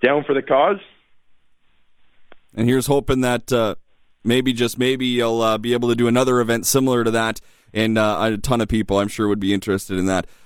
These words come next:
Speaker 2: Last one before we let you go, because you're gonna be Santa on the fifth, but you're only allowed one Rudolph. Who is it, Boner Bailey?
Speaker 1: Uh, <laughs> Rudolph, uh,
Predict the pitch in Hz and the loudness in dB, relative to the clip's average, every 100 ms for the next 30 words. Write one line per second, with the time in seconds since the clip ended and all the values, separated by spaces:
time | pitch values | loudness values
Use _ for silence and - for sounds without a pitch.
0 | - 135 165 170 165 160 170 160 156 151 | -2 0 0 0 2 2 4 2 2 0
1 | - 135 147 143 135 139 131 117 120 131 | 0 0 2 2 2 2 0 -2 -2 0
2 | 131 120 - 131 131 135 117 117 113 - | 2 0 0 0 0 0 0 0 -2 0
3 | 131 123 - 117 104 117 131 135 123 120 | 0 0 -2 -4 0 0 2 2 2 2
4 | 113 113 - 107 135 170 165 135 160 147 | 2 0 -2 0 2 2 0 2 4 4
5 | 120 107 147 160 156 127 104 117 131 127 | 2 2 0 2 2 0 0 2 2 2
6 | 117 110 98 - - - - _ _ _ | 2 2 0 -4 -18 -20 -20 _ _ _
7 | _ _ _ _ _ _ 123 143 151 151 | _ _ _ _ _ _ -2 0 0 0
8 | 156 151 160 156 - - - - - - | 0 0 2 0 -4 -16 -16 -16 -10 -6
9 | 120 113 185 254 202 170 180 180 - 156 | -6 2 4 6 6 4 2 -2 -4 -2
10 | 165 170 175 | 0 0 -2